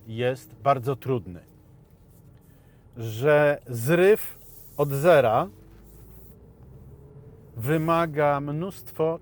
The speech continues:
czasu na napędzenie silnika, na rozpędzenie turbiny, na rozpoczęcie doładowania.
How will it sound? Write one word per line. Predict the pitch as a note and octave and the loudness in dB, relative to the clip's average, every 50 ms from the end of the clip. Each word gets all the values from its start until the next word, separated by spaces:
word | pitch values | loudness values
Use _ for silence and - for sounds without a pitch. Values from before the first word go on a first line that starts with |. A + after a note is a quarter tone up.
| - - | -14 -10
czasu | - B2+ A#2 G2+ - - - - E3+ F#3 F#3 - | -6 -6 -6 -6 -6 -10 -12 -12 -12 -12 -12 -12
na | G#2 A2+ B2 B2+ C3 B2 A#2+ | -10 -10 -8 -10 -10 -12 -10
napędzenie | B2 B2+ C#3 E3 G3 F#3+ - - D3+ C3+ B2+ B2 A#2+ G2+ C3+ C#3+ D3+ D3+ D3 C#3+ C3 | -8 -6 -4 -4 -4 -4 -4 -4 -4 -4 -4 -6 -6 -4 -4 -4 -4 -4 -6 -8 -10
silnika, | - - - A2+ A#2 A#2 A#2+ C3 C#3+ - - - F#2+ F2 F2 C3 - - - - - - - - | -12 -16 -16 -12 -10 -8 -6 -6 -6 -8 -8 -10 -12 -12 -12 -16 -20 -20 -20 -20 -20 -20 -16 -10
na | A2+ A#2 A#2+ A#2 | -6 -6 -4 -4
rozpędzenie | B2+ B2 - - D3 C3+ C3 B2 D3+ D#3 D3 C#3+ B2 | -4 -6 -6 -6 -6 -4 -4 -4 -6 -6 -6 -6 -8
turbiny, | - - B2 A2+ G#2+ A#2 C3+ D3 D3+ D#3 D3 | -8 -10 -10 -10 -10 -10 -10 -8 -8 -8 -6
na | C3 B2 B2+ B2+ B2+ - - - - | -6 -6 -6 -8 -8 -10 -16 -12 -4
rozpoczęcie | C#3+ C#3 D3+ D3 - - - C3 A#2+ - - C#3+ D3+ D3 - - C3 | -2 0 0 -2 -4 -8 -10 -10 -10 -8 -10 -10 -10 -10 -10 -10 -10
doładowania. | A#2+ A#2+ A2 A2 G#2+ G2 F#2+ F2 D2+ D#2 C2+ - - | -8 -8 -8 -8 -8 -10 -12 -14 -14 -16 -18 -20 -20